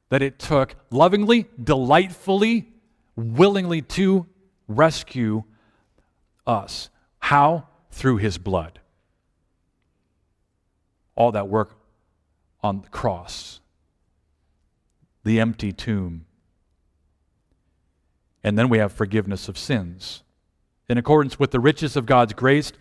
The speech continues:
he lavished on us." Ever been lavished on? <laughs> Ever had somebody just bless you beyond? I mean, you, you, you bless your socks off, and you gotta get new socks because your socks are gone,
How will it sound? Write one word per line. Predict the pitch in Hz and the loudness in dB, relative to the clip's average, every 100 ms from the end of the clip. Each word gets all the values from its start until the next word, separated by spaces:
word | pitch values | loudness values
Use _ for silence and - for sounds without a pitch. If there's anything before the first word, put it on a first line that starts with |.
| - - | -20 -8
he | 120 131 | -4 0
lavished | 113 143 165 160 160 - - - | 4 6 6 2 -2 -4 -10 2
on | 151 151 143 | 4 4 2
us." | 139 139 135 120 - - - - _ _ _ _ _ _ _ _ _ _ _ _ _ | -2 2 2 2 -4 -10 -12 -16 _ _ _ _ _ _ _ _ _ _ _ _ _
Ever | 117 131 | -4 0
been | 117 | 0
lavished | 98 98 113 117 - | 2 0 0 -4 -2
on? | 113 117 120 _ - - - _ | 0 0 -6 _ -20 -20 -20 _
<laughs> | _ _ - - - | _ _ -20 -12 -2
Ever | 135 - 165 | 0 2 2
had | 151 | 2
somebody | - 156 147 143 | 0 2 4 4
just | 127 139 - | 2 -2 0
bless | 131 143 - | 2 2 2
you | 156 | 0
beyond? | 123 127 127 147 135 | 2 4 4 2 0
I | |
mean, | 131 123 - - - | -2 -2 -8 -14 -4
you, | 123 139 _ _ _ _ - | -4 -4 _ _ _ _ -2
you, | 131 139 | -2 -2
you | 156 127 - | -6 -6 -6
bless | 120 123 175 - | -4 2 2 2
your | 123 120 | -6 -6
socks | - - 160 147 - - | -6 2 2 2 0 -6
off, | 127 113 104 - | 0 0 0 -2
and | 127 | -2
you | 131 | 2
gotta | 143 | 2
get | 135 | 0
new | 127 131 | -2 -4
socks | - 165 127 107 - | -2 0 0 -2 -6
because | - - 139 | -4 0 0
your | 127 | 0
socks | 120 143 - | 2 2 2
are | 147 | 0
gone, | 127 147 120 107 | 4 6 4 2